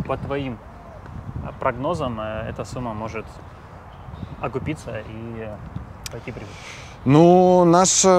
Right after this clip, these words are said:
Speaker 2: прогноз заключается в том, что мы где-то, а, на окупаемость в-, должны выйти через, а, с той точки, через пять лет.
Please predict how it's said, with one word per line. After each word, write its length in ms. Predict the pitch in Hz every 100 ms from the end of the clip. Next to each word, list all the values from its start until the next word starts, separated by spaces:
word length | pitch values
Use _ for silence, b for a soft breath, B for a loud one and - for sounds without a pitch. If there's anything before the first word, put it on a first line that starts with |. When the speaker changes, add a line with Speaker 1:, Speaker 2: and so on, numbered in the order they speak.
| -
Speaker 2:
прогноз 460 | 175 160 175 185
заключается 560 | 147 135 143 - 156 -
в 20 |
том, 180 | 170 165
что 340 | - - 143 139
мы 380 | 143 147 143 127
где-то, 680 | 135 147 143 139 135 127 120 B
а, 480 | 107 95 98 104 101
на 320 | 107 113 117
окупаемость 680 | 113 123 - 135 127 117 -
в-, 140 | 107 98
должны 480 | 110 113 113 123
выйти 380 | 113 120 113 110
через, 540 | - 123 113 110 101 95
а, 420 | 98 95 92 92 - B B B
с 160 | - -
той 180 | - 135
точки, 360 | - 113 - 104
через 260 | - 120
пять 300 | - 127 117
лет. 220 | 123 143